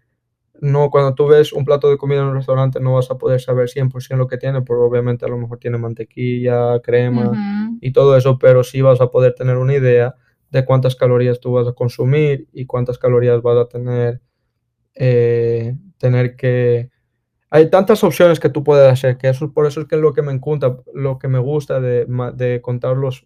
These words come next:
Speaker 1: los macros, porque te da flexibilidad.
Speaker 2: Sí.
Speaker 1: Y tú sabes en lo que vas a ingerir y te sabes en lo que te estás metiendo.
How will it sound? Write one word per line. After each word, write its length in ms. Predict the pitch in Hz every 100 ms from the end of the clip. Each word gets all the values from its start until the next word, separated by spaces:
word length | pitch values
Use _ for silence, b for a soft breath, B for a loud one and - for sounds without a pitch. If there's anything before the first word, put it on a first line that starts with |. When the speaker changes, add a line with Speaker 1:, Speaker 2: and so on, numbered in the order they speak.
| -
Speaker 1:
los 240 | 135 127
macros, 440 | 131 127 120 123 123 _
porque 520 | 131 127 131 123 120 _ _ _
te 80 | -
da 240 | 135 143 139
flexibilidad. 880 | 151 131 - 123 120 117 120 113 - _ _ _ _ _ _ _ _
Speaker 2:
Sí. 200 | - - 196 185 190 b b _ _
Speaker 1:
Y 140 | 135 131
tú 140 | 139
sabes 480 | 135 151 147 139 131
en 100 | 135
lo 140 | 131
que 100 | 131
vas 240 | 123 123 131
a 40 |
ingerir 400 | 127 127 123 123
y 60 | 120
te 80 | 120
sabes 400 | - 131 127 127
en 100 | 127
lo 100 | 123
que 100 | -
te 100 | 123
estás 180 | - 127
metiendo. 520 | 120 120 120 120 127